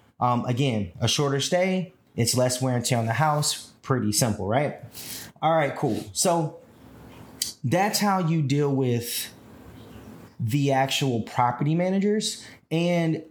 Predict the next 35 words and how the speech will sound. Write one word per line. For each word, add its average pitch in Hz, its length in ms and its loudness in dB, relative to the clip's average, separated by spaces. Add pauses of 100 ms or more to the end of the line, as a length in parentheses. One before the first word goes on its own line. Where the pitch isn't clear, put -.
I 143 60 2
also 190 340 2
want 180 240 0
you 160 80 2
guys 147 260 2
to 135 100 -2
understand 123 880 2 (220)
where 131 280 0
your 120 260 0
leverage 104 420 0
is. - 500 -2 (100)
So 139 560 -2 (560)
when 190 220 2
we 208 120 2
talk 170 240 2
about 127 320 2
leverage, 107 680 0 (680)
when 160 240 2
you're 226 140 2
walking 147 480 2
into 120 880 2
some 131 260 0
of 120 80 0
these 113 160 0
establishments, 120 880 0
you 120 100 2
have 139 220 2
to 147 120 0
understand 117 960 2 (120)
what 110 320 2
you 117 240 2
bring 110 320 2
to - 100 -2
the 92 140 -2
table. 98 420 0